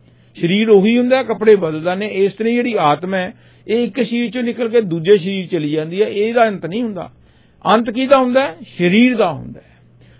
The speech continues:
ਸੋ ਇਸ ਕਰਕੇ ਸਰੀਰ ਨੂੰ ਮਾਰਨਾ, ਸਰੀਰ ਦੀ ਮੌਤ ਕੋਈ ਮੌਤ ਨਹੀਂ ਹੁੰਦੀ, ਤੂੰ ਸਰੀਰ ਨੂੰ ਮਾਰੇਗਾ। ਤੇ ਸਰੀਰ ਕਰਕੇ ਇਹ ਤੂੰ ਦੇਖ ਰਿਹਾ, ਇਹ ਇਨਜਸਟਿਸ ਕਰ ਰਹੇ ਨੇ।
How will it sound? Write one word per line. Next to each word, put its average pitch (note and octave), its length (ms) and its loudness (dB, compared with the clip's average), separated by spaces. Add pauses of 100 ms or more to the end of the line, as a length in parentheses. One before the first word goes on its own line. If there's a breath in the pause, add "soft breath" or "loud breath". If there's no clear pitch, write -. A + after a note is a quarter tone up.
ਸੋ A#3+ 120 0
ਇਸ B3 280 0
ਕਰਕੇ B3+ 360 2
ਸਰੀਰ G3+ 380 -2
ਨੂੰ B3+ 180 0
ਮਾਰਨਾ, F#3 380 0
ਸਰੀਰ F#3 360 -6
ਦੀ A3+ 120 -4
ਮੌਤ F3+ 300 -4
ਕੋਈ G3+ 180 -4
ਮੌਤ C#3+ 400 -4
ਨਹੀਂ C3+ 140 -8
ਹੁੰਦੀ, G3 140 -10
ਤੂੰ G#3 160 -10
ਸਰੀਰ E3+ 380 -8
ਨੂੰ E3+ 140 -8
ਮਾਰੇਗਾ। C#3+ 460 -10 (440 soft breath)
ਤੇ G#3+ 100 2
ਸਰੀਰ G#3 480 -2
ਕਰਕੇ A#3+ 380 -2
ਇਹ A#3+ 120 4
ਤੂੰ G#3 220 -8
ਦੇਖ F3 280 2
ਰਿਹਾ, A3+ 160 0
ਇਹ A3+ 120 0
ਇਨਜਸਟਿਸ F3 560 -4
ਕਰ C#3+ 180 -10
ਰਹੇ - 180 -16
ਨੇ। - 160 -20